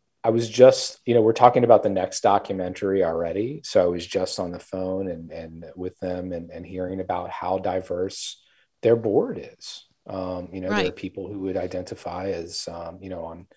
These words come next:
Speaker 1: basically the v-, extremely far sides,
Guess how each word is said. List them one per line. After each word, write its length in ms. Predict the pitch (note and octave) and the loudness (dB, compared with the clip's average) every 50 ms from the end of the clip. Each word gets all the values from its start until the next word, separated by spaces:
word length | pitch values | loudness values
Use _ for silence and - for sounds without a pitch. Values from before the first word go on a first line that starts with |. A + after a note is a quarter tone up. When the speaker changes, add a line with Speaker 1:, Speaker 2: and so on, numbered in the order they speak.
| _ _ _ _ _ _ _ _ _ - | _ _ _ _ _ _ _ _ _ -2
Speaker 1:
basically 440 | G#2 F#2+ F2+ - - - - F#2 E2+ | -2 -2 0 -2 -6 -6 -6 -6 -6
the 100 | F2 E2+ | -6 -10
v-, 300 | - G#2 G2 F#2+ G2 - | -12 -14 -16 -18 -18 -18
extremely 680 | - - - - - - - A#2+ A#2 B2+ C3 B2 A#2+ A2 | -12 -6 -6 -6 -4 -2 2 4 4 4 6 4 4 4
far 260 | - - F#2+ E2+ E2+ E2 | 2 0 -2 -2 -2 -4
sides, 760 | - - E2 D#2+ D#2+ E2 E2+ F#2 A2 - - - - - | -4 -6 -6 -6 -6 -8 -8 -10 -10 -12 -12 -12 -12 -14